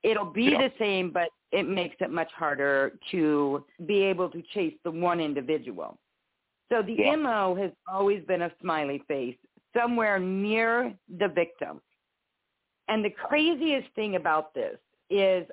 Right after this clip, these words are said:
Speaker 1: we know, well, we presume, let's put it that way, that our first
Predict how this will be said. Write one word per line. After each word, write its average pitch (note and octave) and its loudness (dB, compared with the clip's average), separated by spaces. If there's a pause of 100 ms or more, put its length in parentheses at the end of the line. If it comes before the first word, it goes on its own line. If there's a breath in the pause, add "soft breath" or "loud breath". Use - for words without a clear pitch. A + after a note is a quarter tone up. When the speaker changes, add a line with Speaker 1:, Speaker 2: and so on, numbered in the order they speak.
(160)
Speaker 1:
we F#3+ -6
know, C4 0 (800)
well, A3+ 2
we A3+ -4
presume, F3+ -4 (220)
let's - -6
put F3 -4
it D3+ -6
that D3 -4
way, G#2 -12 (920)
that G3+ 2
our G3+ 2
first D4 0